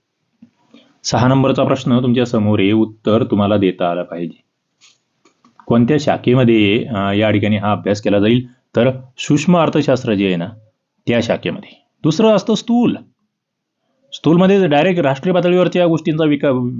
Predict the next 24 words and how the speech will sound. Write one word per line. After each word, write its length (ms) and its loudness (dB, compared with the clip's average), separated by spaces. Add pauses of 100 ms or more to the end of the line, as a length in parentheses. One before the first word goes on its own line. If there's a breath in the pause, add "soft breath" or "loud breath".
विचार 300 0
होत 220 0
असतो, 240 -4
लक्षात 240 -6
ठेवा. 220 -10 (2000)
अर्थशास्त्राच्या 640 2
कोणत्या 280 0
शाखेमध्ये 400 0
ते 40 0
म्हटलंय 300 -2
आपण? 300 0 (560)
मायक्रो, 800 0 (100)
मायक्रो 400 -2
आणि 180 2
मॅक्रो 380 0
असे 160 0
दोन 180 0
शब्द 200 -4
आहे. 280 -2
एम 140 0 (160)
आय, 200 0 (180)
आय 160 0
असतो 220 -2
मायक्रो. 360 -2